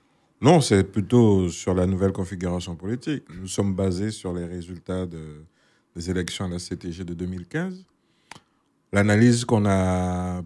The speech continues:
pu tirer, c'est que l'ensemble des, des partis, euh, euh, traditionnels, euh, ont perdu pied sur l'échiquier électoral de Guyane, sur l'échiquier politique.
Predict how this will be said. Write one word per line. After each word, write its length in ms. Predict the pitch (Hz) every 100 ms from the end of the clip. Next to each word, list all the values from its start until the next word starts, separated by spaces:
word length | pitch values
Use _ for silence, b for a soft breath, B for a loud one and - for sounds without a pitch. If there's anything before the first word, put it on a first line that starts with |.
| -
pu 160 | 98
tirer, 340 | 87 98 92 104
c'est 240 | 98 87
que 480 | 85 92 90 87 87 85
l'ensemble 520 | 90 90 - 107 104
des, 320 | 92 92 90
des 120 | 90
partis, 580 | 92 90 87 - 113 113
euh, 440 | 104 92 87 90 95 b b b b b b _ -
euh, 60 | - -
traditionnels, 800 | 101 101 101 - 101 104 113 107
euh, 440 | 95 90 87 87
ont 140 | - 92
perdu 540 | 110 98 98 113 110 87
pied 500 | - 127 127 107 92
sur 220 | 85 -
l'échiquier 880 | 87 90 - 90 98 95 92 92 92 -
électoral 880 | 92 87 82 - 87 95 95 92 92
de 100 | 92
Guyane, 260 | 107 175
sur 140 | 180 87
l'échiquier 360 | 87 - -
politique. 580 | 165 185 202 - 180 -